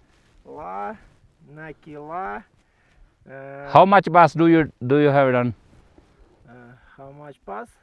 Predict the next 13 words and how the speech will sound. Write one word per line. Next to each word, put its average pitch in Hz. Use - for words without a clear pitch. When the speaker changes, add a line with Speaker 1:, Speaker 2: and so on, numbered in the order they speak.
Speaker 2:
Huh. 131
Speaker 1:
Three. 151
Speaker 2:
Three. -
Speaker 1:
Three. 180
Speaker 2:
Uh, 135
today 170
Speaker 1:
Two. 190
Speaker 2:
my, 190
uh, 127
thirteen 156
pass, 127
uh, 117
Baralachala. 123